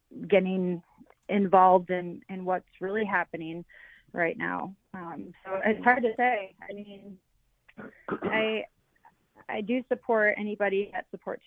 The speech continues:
freedom. Um, and, uh, I'm not saying I won't, but it's just, I, I'm just tired of everything being ignored, to be honest with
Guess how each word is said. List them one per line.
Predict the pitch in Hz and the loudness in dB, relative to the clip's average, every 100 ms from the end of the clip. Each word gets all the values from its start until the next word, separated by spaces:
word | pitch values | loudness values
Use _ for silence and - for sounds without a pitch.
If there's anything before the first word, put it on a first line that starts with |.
| - | -8
freedom. | 196 208 262 277 269 _ _ - | -4 0 4 4 0 _ _ -12
Um, | 196 190 180 185 185 _ _ 185 - | -8 -6 -6 -8 -12 _ _ -20 -14
and, | 196 190 190 185 190 | -10 -6 -4 -4 -2
uh, | 185 170 165 180 _ _ _ _ _ _ _ _ _ _ _ | -2 -2 -4 -8 _ _ _ _ _ _ _ _ _ _ _
I'm | 190 | -4
not | 190 - - | -4 -4 -12
saying | 190 180 | -10 -6
I | 170 | -6
won't, | 196 202 196 - | -2 -2 -2 -6
but | 175 180 - _ | -6 -6 -10 _
it's | _ _ | _ _
just, | 208 196 _ _ - - - _ - | -2 -2 _ _ -20 -20 -20 _ -6
I, | - - | -4 -2
I'm | 202 | -2
just | 220 - | -4 -4
tired | - 196 202 | -2 0 0
of | 190 | -2
everything | 185 190 190 196 | -4 -12 -8 -8
being | 175 196 | -6 -6
ignored, | 180 156 165 170 185 180 | -6 -8 -6 -2 -2 -4
to | |
be | 170 | -8
honest | 165 175 - | -8 -8 -10
with | - | -12